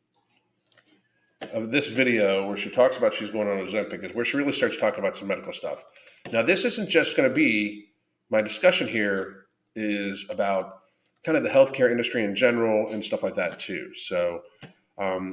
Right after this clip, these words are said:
bear with me while I, while I walk through this, right? Uh, and I'll get back to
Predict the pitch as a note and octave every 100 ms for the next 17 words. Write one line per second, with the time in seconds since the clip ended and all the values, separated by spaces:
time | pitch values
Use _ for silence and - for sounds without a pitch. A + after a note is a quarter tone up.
0 | G2+ C#3 F3+ C#3 A#2+ A#2 G#2 G2+ F#2+ F#2
1 | A2 G2 G2 G2+ F#2+ - G2+ E2 - -
2 | - - - F#2 G2 G2+ - _ _ _
3 | - F2 - G#2+ A#2+ C3+ C#3 B2+ B2+ -
4 | B2+ A#2+ A2+ A2 G#2